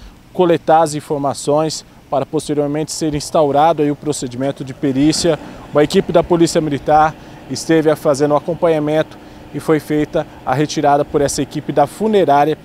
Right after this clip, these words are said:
do corpo. As buscas seguem pelo município de Juara,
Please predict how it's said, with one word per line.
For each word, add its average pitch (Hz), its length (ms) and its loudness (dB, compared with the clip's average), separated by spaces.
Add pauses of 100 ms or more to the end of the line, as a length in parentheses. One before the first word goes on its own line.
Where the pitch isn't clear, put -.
(280)
do 151 140 -2
corpo. - 440 -8 (520)
As 165 240 2
buscas 233 720 2 (120)
seguem 208 640 2
pelo 185 200 2
município 180 520 -2
de 151 100 -2
Juara, 147 460 2